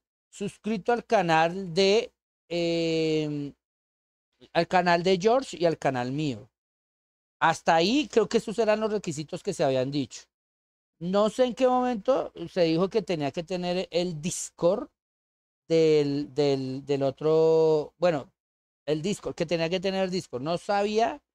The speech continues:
que tenían que tener Discord, o si no lo hubiéramos dicho desde un principio, desde hace ocho días, en, en los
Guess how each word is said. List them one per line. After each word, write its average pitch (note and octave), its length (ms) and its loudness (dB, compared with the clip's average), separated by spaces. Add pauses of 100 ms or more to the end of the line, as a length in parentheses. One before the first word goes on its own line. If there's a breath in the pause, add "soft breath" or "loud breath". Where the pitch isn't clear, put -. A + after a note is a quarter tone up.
(260)
que E3 120 -8
tenían C#3+ 320 -2
que F3 120 -4
tener F3 240 -2
Discord, F#3 300 -2
o G#3+ 60 2
si F3 120 -8
no D3 120 -2
lo D3 80 2
hubiéramos D#3+ 420 2
dicho C3+ 280 -6
desde D3 220 -4
un A#2 80 -10
principio, D3 640 -6 (500)
desde C#3+ 340 2
hace C3+ 220 0
ocho D#3+ 260 -2
días, F3+ 500 -4 (440)
en, C#3 560 -4
en C#3 280 -6
los C3 160 -6